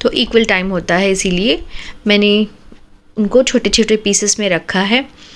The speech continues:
अब इसको हम ढक देते हैं फिर से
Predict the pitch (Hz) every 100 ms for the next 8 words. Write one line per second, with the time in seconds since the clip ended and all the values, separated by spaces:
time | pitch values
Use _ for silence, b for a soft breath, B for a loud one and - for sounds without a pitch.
0 | B B B B B - 208 214 - 262
1 | 285 285 269 247 226 240 240 254 240 247
2 | 240 - 269 269 - 254 226 247